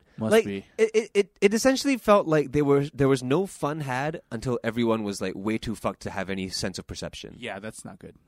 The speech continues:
Speaker 2: And, like, it, it felt, and, and they were doing that regularly.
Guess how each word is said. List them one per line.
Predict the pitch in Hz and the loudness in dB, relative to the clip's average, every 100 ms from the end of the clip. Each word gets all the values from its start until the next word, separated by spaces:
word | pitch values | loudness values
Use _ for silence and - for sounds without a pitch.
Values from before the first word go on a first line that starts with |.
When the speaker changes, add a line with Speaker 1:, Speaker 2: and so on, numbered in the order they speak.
| _ _ _ | _ _ _
Speaker 2:
And, | 139 165 170 | -6 -4 -4
like, | 151 143 | -8 -8
it, | 165 | -8
it | 156 151 | -10 -14
felt, | - 160 170 - | -4 -2 -2 -4
and, | 143 143 | -6 -4
and | 139 | 0
they | 147 | 2
were | 143 | 4
doing | 123 151 151 | 4 2 2
that | 120 | -2
regularly. | 92 107 139 135 98 82 76 | -4 -6 -4 -2 -2 -2 -10